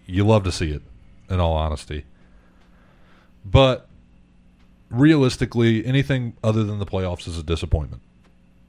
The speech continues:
They gave up a lot,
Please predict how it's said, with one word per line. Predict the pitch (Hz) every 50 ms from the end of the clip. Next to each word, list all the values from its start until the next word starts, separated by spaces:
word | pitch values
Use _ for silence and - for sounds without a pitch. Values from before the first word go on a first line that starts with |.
| _ _ _ _ _ _ _ _ _ _ _ _ _ _ _ _ _ _ _ _ _ _ _ _ - - - _ _ _ _ - - - _ - - - - - 117
They | 90 98 101 101 101 98 98
gave | 87 95 98 98 95
up | 95 90 -
a | 92
lot, | 87 92 95 95 95 95 -